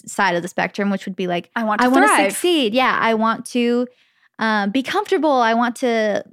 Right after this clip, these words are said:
Speaker 1: you know, be thriving in my business." Then it will match that frequency. But if you're saying all the time, like, things that you don't want, you're attracting those things without, without realizing it.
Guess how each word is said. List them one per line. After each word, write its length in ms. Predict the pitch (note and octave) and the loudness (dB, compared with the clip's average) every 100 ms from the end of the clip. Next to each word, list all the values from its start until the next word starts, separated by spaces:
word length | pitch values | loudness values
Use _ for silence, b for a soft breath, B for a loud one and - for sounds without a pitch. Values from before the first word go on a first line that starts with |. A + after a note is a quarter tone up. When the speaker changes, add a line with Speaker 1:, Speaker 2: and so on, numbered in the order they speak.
| - | -6
Speaker 1:
you 140 | A3 | -2
know, 120 | G#3 G3 | 0 0
be 120 | C4+ | -2
thriving 440 | - D#4 E4+ C#4+ | 0 0 2 2
in 100 | C#4+ | 2
my 120 | B3+ A#3 | 2 0
business." 600 | G#3 G3 D#3+ C3+ - - b b b - | -2 -2 -6 -6 -10 -18 b b b -2
Then 180 | A3+ A#3 | 2 2
it 60 | |
will 80 | A3 | 2
match 280 | A3+ G#4 - | 0 0 -4
that 160 | - - | -8 -8
frequency. 480 | A#3 - G#3+ - G#3+ | -10 -14 -14 -10 -6
But 260 | G#3+ G3+ - | -2 -2 -2
if 160 | A3+ | -4
you're 100 | A#3 | -4
saying 420 | A3+ - C4+ B3+ - | -4 0 2 2 0
all 180 | A3 A#3 | 0 2
the 100 | G#3+ | -2
time, 280 | - G3 G#3 | -2 -2 -2
like, 140 | F#3 | -4
things 220 | - A3+ A3 | -2 -2 0
that 80 | G3+ | -2
you 160 | G3+ - | -4 -2
don't 320 | F#3+ F3 - | -2 -2 -6
want, 560 | F3+ E3 C4 F#4 - - _ _ _ _ - | -8 -4 -4 -4 -8 -20 _ _ _ _ -4
you're 180 | A3+ A3+ | 0 0
attracting 540 | - A#3+ A#3+ - G3 | 0 -2 -2 -2 -2
those 180 | F3+ F3 | -2 -4
things 360 | - F#3 F#3 - | -4 -2 -4 -6
without, 280 | G3 F#3 G#3+ - | -4 -4 -4 -6
without 380 | G3+ G3 F#3 G3 | -2 0 0 0
realizing 520 | F3 F3+ - - - | 0 0 -2 -6 -10
it. 160 | - | -10